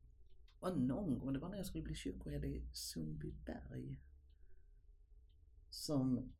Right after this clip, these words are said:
eh, en tidning eller en journalist väckte frågan att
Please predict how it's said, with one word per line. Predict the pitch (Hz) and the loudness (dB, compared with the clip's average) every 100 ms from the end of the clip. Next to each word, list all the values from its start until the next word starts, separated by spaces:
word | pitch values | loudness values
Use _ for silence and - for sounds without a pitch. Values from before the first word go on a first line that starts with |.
| - - - - | -18 -20 -20 -14
eh, | - - - - - - - - - - - - | -12 -10 -12 -14 -14 -14 -16 -20 -20 -20 -20 -2
en | 143 123 123 113 - - - - - - | 2 6 4 2 -4 -14 -14 -14 -14 -14
tidning | - 147 160 147 143 123 117 123 | 0 2 4 2 4 4 6 4
eller | 139 127 | 4 2
en | 123 127 | 2 0
journalist | - 135 135 147 190 190 - - - | 0 2 2 2 0 -2 -4 -4 -4
väckte | 123 - - | -4 -4 -8
frågan | - - - - - | -2 -2 -2 -2 -4
att | - | -6